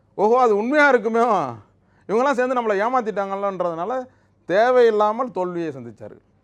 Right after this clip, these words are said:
அவர்கள் அப்ப, அப்போ வந்து யாரு காரணமா இருந்த ஒரு அமைச்சர்களே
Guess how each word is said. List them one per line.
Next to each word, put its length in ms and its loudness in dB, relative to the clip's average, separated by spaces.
அவர்கள் 400 2
அப்ப, 540 -6
அப்போ 240 -6
வந்து 320 -6
யாரு 320 -4
காரணமா 520 -4
இருந்த 260 -4
ஒரு 120 -2
அமைச்சர்களே 520 0